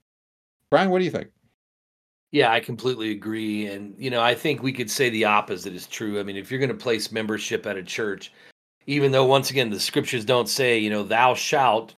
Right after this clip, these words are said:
Speaker 2: review what that church is practicing," it only makes sense. I mean, you wanna understand, what are they teaching? What do the elders believe in? And, and certainly, I don't think it would be inappropriate for you to have some questions about, "Hey, what does the,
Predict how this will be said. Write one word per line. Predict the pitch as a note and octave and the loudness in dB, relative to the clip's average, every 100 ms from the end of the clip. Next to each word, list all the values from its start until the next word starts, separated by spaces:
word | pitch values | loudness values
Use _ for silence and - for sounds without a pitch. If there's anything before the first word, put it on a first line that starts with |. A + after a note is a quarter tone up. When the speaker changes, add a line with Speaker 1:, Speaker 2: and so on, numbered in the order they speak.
| - | -10
Speaker 2:
review | A#2 A2+ A2 C#3 C3+ | -6 -6 -4 -2 2
what | B2+ G#2+ | 2 2
that | B2 - | 0 0
church | - D3 - | 0 0 0
is | G#2+ | -8
practicing," | - A2+ G2+ - G#2+ A2+ G#2 F#2+ _ - _ _ _ - | 0 2 2 -4 -8 -6 -6 -8 _ -20 _ _ _ -4
it | D#3+ | 4
only | F#3 D#3+ | 4 4
makes | C#3+ C3 | 0 -2
sense. | - G3 C#3+ G#2 | -2 0 0 -2
I | B2 | -8
mean, | A#2 A#2+ | -6 -4
you | D3+ | 0
wanna | D#3+ D3 C3 | 2 2 2
understand, | B2 A2+ - C#3+ C#3 A2+ | -2 -2 -4 -2 -2 2
what | C3 G#3 | 4 4
are | |
they | C#3 C#3 F3 | 4 2 0
teaching? | - A#2 G#2 F#2+ G2 | -4 -6 -6 -8 2
What | D3+ C#3+ | 2 2
do | |
the | C3 A#2+ | -2 -2
elders | G#2+ A#2 A2 G#2+ | 0 0 0 -4
believe | F2+ G2 G2 F#2 | -4 -4 -4 -6
in? | F#2 F#2 | -10 -12
And, | F#2 F#2 | -16 -16
and | G2 F#2+ | -18 -12
certainly, | - C#3+ A#2+ A#2 G#2+ G2+ - - _ | -4 -4 -4 -4 -4 -6 -12 -20 _
I | C3 | -2
don't | C#3 | 0
think | A2+ G#2+ | 0 -2
it | |
would | A2 | -2
be | A2 A2+ | -2 -2
inappropriate | A2+ - B2 A2 A2+ G#2+ | -2 0 0 0 -2 -6
for | A#2+ | 0
you | D#3+ | 4
to | |
have | C3 A2 | 4 4
some | - G#2 | 0 -6
questions | A#2 G#2 - A2 | 0 0 0 -6
about, | G2+ G#2+ G#2+ | -4 0 0
"Hey, | B2 C#3+ | 0 0
what | A2+ C#3 | 0 0
does | D3+ B2 | -2 -2
the, | B2 A2+ | -2 -2